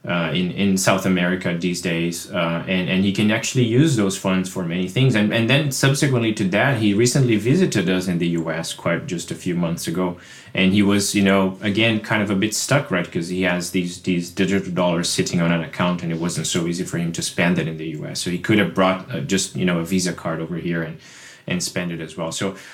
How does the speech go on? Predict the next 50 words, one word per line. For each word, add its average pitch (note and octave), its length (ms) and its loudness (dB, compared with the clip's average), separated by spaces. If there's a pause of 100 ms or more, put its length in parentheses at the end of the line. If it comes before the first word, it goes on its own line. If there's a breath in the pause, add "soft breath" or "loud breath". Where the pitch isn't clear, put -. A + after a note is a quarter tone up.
I, A#2+ 160 4
I A#2 160 0
love B2+ 280 4
this C#3 160 2
kind B2 160 4
of G2+ 120 -2
product G#2+ 340 0
in G2 140 4
how G2 160 2
they G2+ 160 0
behave F#2 520 2
as F#2 280 -2
a, F#2+ 100 0
as F#2+ 160 -2
an F#2 180 0
off-ramps G#2+ 600 2
for G#2 100 0
these F#2 220 2
cross-border F#2 540 -2
payments, G2+ 560 0
right? G2 280 0
And E2+ 220 -2
that F#2 140 -2
can A#2+ 260 2
be A2+ 140 2
settled F#2+ 500 0
in, F#2 220 2
in F#2+ 160 2
the F#2 80 0
form F2 320 -4
of E2+ 40 -6
stablecoin F2+ 540 -2
like E2 180 -4
U F2+ 80 -2
S - 120 -6
D - 60 -6
C, C3 220 2
but G2 140 2
at F#2 160 0
the G2 80 2
border, G2 420 2
then F2+ 380 0
they F2 140 0
make F2 260 0
it E2+ 80 -8
free E2+ 240 -2
for E2 160 -6
people E2+ 300 -8
to - 120 -10
spend E2 440 -4